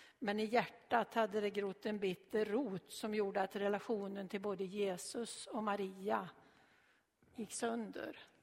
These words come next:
Eller alternativ tre.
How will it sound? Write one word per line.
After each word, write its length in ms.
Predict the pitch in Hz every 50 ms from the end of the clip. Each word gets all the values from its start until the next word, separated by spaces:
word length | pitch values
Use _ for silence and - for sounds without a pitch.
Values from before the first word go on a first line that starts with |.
| _ _ _ _ _ _ _ _ _ _ _ _ _ _ _ _ _ _ _ _ - - - - _ _ _ _ _ _ _ _ _ _ _ _ _ _ _ _ _ _ _ _ _ _ _ _ _ _ _ - -
Eller 280 | - - 226 233 240 240
alternativ 600 | 233 233 226 - 247 233 226 220 - 240 240 220
tre. 520 | - - - 302 370 381 269 202 170 175